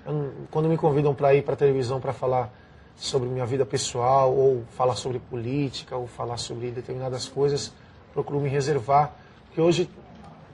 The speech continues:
todo mundo quer aparecer a qualquer custo, né?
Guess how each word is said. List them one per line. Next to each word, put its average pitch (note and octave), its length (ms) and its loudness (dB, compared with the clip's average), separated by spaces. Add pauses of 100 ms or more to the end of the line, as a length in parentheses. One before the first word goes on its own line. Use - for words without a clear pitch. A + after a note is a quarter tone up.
(380)
todo D#3+ 240 4
mundo D#3 240 0
quer D3 120 -6
aparecer C#3 340 0
a D3 40 -2
qualquer C#3+ 380 -4
custo, C#3+ 440 -2
né? C3 140 -8